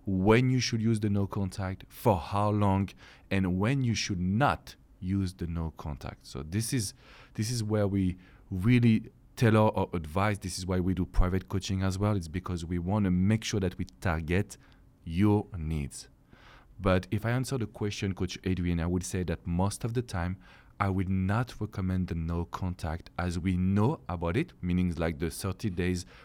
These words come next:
where we have a strict no contact. I would just use the distance, meaning that I want my ex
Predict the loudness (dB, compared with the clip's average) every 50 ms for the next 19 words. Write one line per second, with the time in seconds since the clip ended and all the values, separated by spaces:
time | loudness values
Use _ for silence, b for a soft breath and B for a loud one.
0 | B B -6 -4 0 0 2 2 2 0 0 -2 -4 -8 -8 -10 -6 -6 -6 -4
1 | -2 -2 0 0 0 0 -2 -4 -4 -4 -6 -8 -10 -12 -18 -20 -20 -20 _ _
2 | -20 B B B B B B B B B B B B B -20 -20 -20 -20 -20 -20
3 | -20 _ _ -18 -6 -2 -2 2 2 0 0 2 2 2 2 0 0 0 -2 0
4 | -2 -4 -6 -6 -10 -4 0 0 0 0 0 -4 -8 -10 -12 -12 -12 -14 -18 -8
5 | -2 0 2 4 4 2 0 0 -2 -4 -4 -4 -6 -4 -4 -4 -4 -4 -2 -2
6 | -2 -2 -2 -4 -6 -6 -6 -8 -16